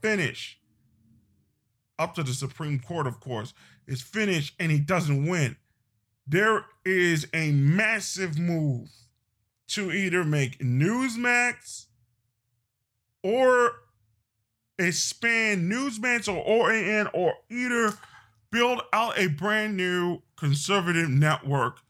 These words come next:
and try to get Carlson, Hannity, and Ling-, Ingram along with Ms. Mal-, Malkin and others, and possibly Ben Swann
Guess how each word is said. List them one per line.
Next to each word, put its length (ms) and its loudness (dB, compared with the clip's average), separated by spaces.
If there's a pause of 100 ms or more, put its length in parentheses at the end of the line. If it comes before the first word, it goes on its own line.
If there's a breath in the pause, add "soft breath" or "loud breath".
(520)
and 180 -2
try 320 0
to 120 -4
get 300 -2
Carlson, 720 -2
Hannity, 640 2
and 320 2
Ling-, 320 -4 (140)
Ingram 640 0 (360)
along 640 2
with 400 2 (320)
Ms. 360 4 (120)
Mal-, 440 4
Malkin 560 2
and 320 0 (180)
others, 640 4 (480 soft breath)
and 240 2
possibly 600 0
Ben 380 0
Swann 720 0